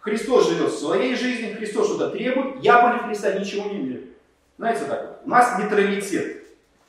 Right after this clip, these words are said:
У нас такое определенное, скажем, такие взаимоотношения. Я тебя не трогаю, и ты меня не трогаешь. Это вот как было, а, в восьмидесятые годы,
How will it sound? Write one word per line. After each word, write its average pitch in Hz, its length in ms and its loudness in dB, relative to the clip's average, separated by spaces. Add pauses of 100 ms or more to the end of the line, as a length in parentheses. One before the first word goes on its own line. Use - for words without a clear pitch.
(140)
У 143 80 -6
нас - 160 2
такое 196 320 2
определенное, 202 680 2
скажем, 190 440 2 (460)
такие 190 240 -4
взаимоотношения. 202 960 0 (260)
Я 277 240 6
тебя 247 180 2
не 247 100 4
трогаю, 247 360 4
и 311 100 -2
ты - 140 -2
меня 147 140 0
не - 60 -6
трогаешь. - 260 -8
Это 185 140 -6
вот 185 80 -4
как 196 180 0
было, - 640 4 (380)
а, 139 260 2
в - 20 2
восьмидесятые 170 840 2
годы, 165 420 2